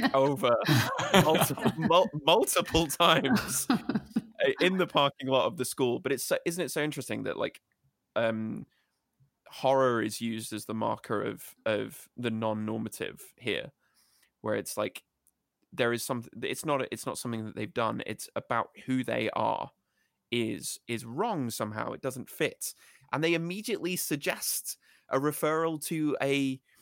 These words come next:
Speaker 2: psychiatric medical authority.
Speaker 1: Right.
Speaker 2: You know, "Have you thought about therapy?"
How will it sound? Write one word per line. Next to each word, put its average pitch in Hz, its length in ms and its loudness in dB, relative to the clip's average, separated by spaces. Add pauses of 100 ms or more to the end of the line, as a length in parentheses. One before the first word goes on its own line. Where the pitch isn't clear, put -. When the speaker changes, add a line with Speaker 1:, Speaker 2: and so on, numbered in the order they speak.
(220)
Speaker 2:
psychiatric 151 760 -4
medical 139 460 0
authority. 143 720 -2
Speaker 1:
Right. 156 240 -6
Speaker 2:
You 147 60 2
know, 131 80 2
"Have 165 200 0
you 180 80 -6
thought 190 200 0
about 156 300 -2
therapy?" 151 680 0